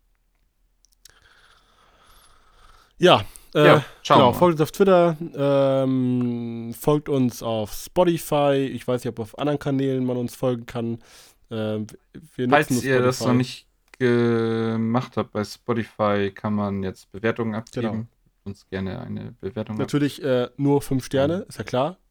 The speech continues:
Speaker 1: damit unsere fünf Komma null Wertung nicht
Speaker 2: <laughs>
Speaker 1: runtergeht.
Speaker 2: <laughs> Hab ich überhaupt schon eine Wertung? Ich glaub, man muss siebzig Bewertungen haben, ne?
Speaker 1: Also bei mir,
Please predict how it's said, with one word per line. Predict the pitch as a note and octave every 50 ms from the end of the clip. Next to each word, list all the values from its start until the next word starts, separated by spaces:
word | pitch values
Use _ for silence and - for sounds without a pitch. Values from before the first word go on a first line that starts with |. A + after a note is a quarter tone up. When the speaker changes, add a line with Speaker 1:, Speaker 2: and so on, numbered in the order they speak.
| _ _ _
Speaker 1:
damit | B2+ A#2 A#2+ A#2+ C3+
unsere | B2+ A2+ - C3
fünf | - - C#3+ B2+
Komma | - - B2 B2
null | C#3 C#3+
Wertung | C3 C#3+ C#3+ B2+ C#3+
nicht | C#3 C3 C3
Speaker 2:
<laughs> |
Speaker 1:
runtergeht. | D3 C#3+ C#3+ C#3+ D3 D3+ - _ _ _ _ _ _ _ _ _ _ _ _ - _ - _ - - _ _ _ _ _ _ _ -
Speaker 2:
<laughs> |
Hab | - - - E3+ - D3 - C5 - A2 - - - - - _ _ _ - - A#2+ A2+
ich | A2+
überhaupt | A2 G#2+ A2+ - -
schon | - D3 C3
eine | B2 A#2
Wertung? | A#2+ B2+ B2+ B2 B2 - C3 B2+ B2
Ich | A#2+ -
glaub, | - A#2+ A2+
man | - A#2+ A#2 A2+
muss | A2+ A#2 A#2+ -
siebzig | - C3+ C3 - _ - A#2+ A2+ - - - _ _ _ _ _
Bewertungen | _ A#2 G#2+ A#2+ B2 A#2+ A2+ G2+ G#2 G#2
haben, | G#2 G2+ G#2 G2+ G2+ G#2
ne? | A#2+
Speaker 1:
Also | C#3+ B2 B2+ C3+
bei | C#3
mir, | C3+ C3 D3